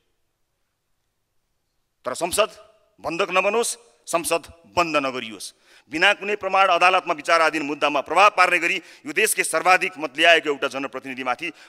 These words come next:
हल्लाको बलमा, मिडिया ट्रायलको बलमा कराप झ्याप पारेर मुखमा विष कुचिएको यो दृश्यको मूल्याङ्कन इतिहासले गर्नेछ। यो क्षेत्रमा रहेका, यतापट्टि रहेका, संसदको यता साइडमा रहेका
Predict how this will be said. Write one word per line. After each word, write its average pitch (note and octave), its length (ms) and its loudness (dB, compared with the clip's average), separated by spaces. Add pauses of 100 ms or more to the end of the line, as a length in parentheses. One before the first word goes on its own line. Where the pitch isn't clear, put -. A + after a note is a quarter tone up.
हल्लाको G#3+ 420 2
बलमा, G3+ 380 2
मिडिया E3+ 340 0
ट्रायलको E3+ 460 2
बलमा D#3 320 -2
कराप D#3 400 0
झ्याप D#3+ 320 0
पारेर D#3 320 2
मुखमा C#3+ 320 -6 (160)
विष F#3 180 -10
कुचिएको C#3 460 -12
यो A2 160 -16
दृश्यको D3 400 -10
मूल्याङ्कन E3 440 -4 (240)
इतिहासले C#3 600 -4
गर्नेछ। E3 360 0
यो - 1600 -20
क्षेत्रमा D3 380 -8
रहेका, C3+ 280 -4
यतापट्टि C#3+ 340 -6
रहेका, B2+ 280 -8
संसदको D#3+ 480 -10 (260)
यता F3+ 160 -2
साइडमा E3+ 340 0
रहेका D3 400 0